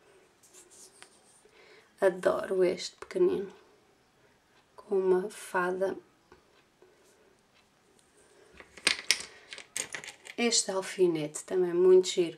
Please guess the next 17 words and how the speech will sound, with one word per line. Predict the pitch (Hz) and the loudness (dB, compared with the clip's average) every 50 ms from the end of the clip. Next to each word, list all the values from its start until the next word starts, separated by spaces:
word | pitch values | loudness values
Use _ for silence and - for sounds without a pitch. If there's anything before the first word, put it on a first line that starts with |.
| - - | -8 -2
Penso | - 190 180 - - - | -2 -2 -2 -2 -10 -10
que | - | -2
tenha | - 190 175 175 180 | 2 4 4 4 2
sido | 180 - - 190 180 165 - 175 | 0 -2 -2 -2 -2 0 0 -2
ela | 165 160 160 160 | -2 -2 -2 -4
que | 160 - | -8 -12
fez. | - - - 156 151 156 170 - - - - - _ _ _ _ _ _ _ _ _ _ _ _ _ - | -16 -12 -8 -6 -6 -6 -6 -8 -10 -12 -14 -16 _ _ _ _ _ _ _ _ _ _ _ _ _ 0
Muito | 185 180 185 185 185 190 | 4 4 4 4 2 -6
bonito. | 175 160 160 156 160 - - 208 240 240 - _ _ _ | -8 -6 -6 -6 -6 -8 -8 -8 -8 -10 -12 _ _ _
Para | - - | -8 -8
pôr | 180 - - 180 175 | -6 -4 -2 2 4
no | 180 175 170 | 4 4 4
meu | 170 165 165 160 | 2 0 -2 -4
pincushion. | - 180 170 165 160 - - 170 175 180 - - - 254 285 302 - _ _ _ - _ _ _ _ _ _ _ _ - _ _ _ _ - - - - _ - - _ - - - _ _ _ _ _ - _ _ _ _ _ - - - - - - - _ _ _ _ _ _ - 370 _ _ _ _ _ | -6 -6 -4 -6 -6 -8 -14 -14 -12 -12 -12 -8 -8 -8 -8 -8 -10 _ _ _ -20 _ _ _ _ _ _ _ _ -20 _ _ _ _ -20 -20 -20 -20 _ -20 -20 _ -20 -20 -20 _ _ _ _ _ -20 _ _ _ _ _ -20 -20 -20 -20 -20 -20 -20 _ _ _ _ _ _ -20 -20 _ _ _ _ _
Aqui | - - - - 208 202 190 190 185 185 - - - _ _ _ _ _ _ _ _ _ _ _ - _ _ _ _ _ - | -20 -18 -10 -4 0 4 4 4 2 0 -8 -20 -20 _ _ _ _ _ _ _ _ _ _ _ -20 _ _ _ _ _ 2
um | 208 214 208 | 4 4 4
girassol. | 190 - 180 175 - - - - - - 196 202 208 214 214 220 220 | 4 2 -2 -2 -2 -6 -6 -6 -2 2 4 8 8 8 8 6 4